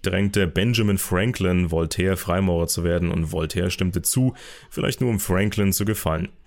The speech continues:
Franklin hatte zu tun mit der britischen Royal Society und war aller Wahrscheinlichkeit nach ein britischer Agent.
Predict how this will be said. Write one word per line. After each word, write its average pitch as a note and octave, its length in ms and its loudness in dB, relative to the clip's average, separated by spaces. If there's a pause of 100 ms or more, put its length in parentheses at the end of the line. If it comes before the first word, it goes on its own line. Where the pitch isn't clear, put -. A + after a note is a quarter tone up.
(640)
Franklin D3+ 500 2
hatte B2+ 140 2
zu A#2 120 0
tun B2 220 2
mit B2 100 2
der G#2 60 4
britischen A2 560 0
Royal G#2 340 2
Society G2+ 720 0
und F#2+ 220 2
war F#2 160 2
aller G2 180 2
Wahrscheinlichkeit F#2 640 0
nach F2+ 220 0
ein F2+ 100 -2
britischer F#2+ 440 2
Agent. F2 440 0